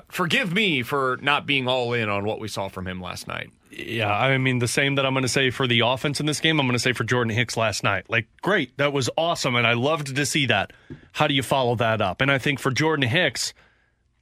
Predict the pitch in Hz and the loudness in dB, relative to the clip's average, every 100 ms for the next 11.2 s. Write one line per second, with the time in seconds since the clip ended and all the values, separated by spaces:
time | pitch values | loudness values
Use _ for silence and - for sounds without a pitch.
0 | _ 135 143 147 165 165 160 156 156 151 | _ 0 2 4 4 4 2 2 4 2
1 | 131 160 135 147 151 139 139 165 165 139 | 2 2 2 2 2 2 4 2 2 0
2 | 151 160 147 139 135 170 139 123 156 156 | 2 2 2 2 2 2 2 2 0 2
3 | 151 131 151 131 147 147 131 117 147 151 | 0 0 2 2 2 0 -2 2 2 2
4 | 131 147 143 131 139 143 139 139 156 131 | 0 0 0 0 2 2 2 0 -2 2
5 | 127 123 135 143 127 120 - 127 127 120 | 2 2 2 2 2 0 0 0 2 0
6 | 127 110 143 175 147 117 113 - - 147 | -2 0 0 0 2 2 -2 -8 -2 0
7 | - 170 170 143 165 170 180 185 202 185 | 2 0 0 0 0 2 2 2 2 2
8 | 151 131 - - 160 175 151 180 175 175 | 0 -2 -10 -4 -2 0 2 2 2 2
9 | 170 160 180 131 131 127 175 180 139 165 | 2 2 2 2 0 0 0 2 2 0
10 | - 165 170 175 190 160 156 - 160 151 | -2 0 0 0 0 0 0 0 0 2
11 | 147 | 2